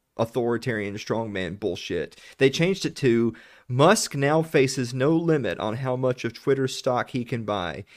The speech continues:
He'll buy as much as he needs to gain total control."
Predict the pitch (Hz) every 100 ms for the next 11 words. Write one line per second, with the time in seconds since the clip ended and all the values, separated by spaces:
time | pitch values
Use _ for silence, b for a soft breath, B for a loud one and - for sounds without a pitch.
0 | B 131 120 127 143 147 120 135 165 170
1 | 175 165 147 107 - - 117 107 101 120
2 | 113 117 - 113 113 78 -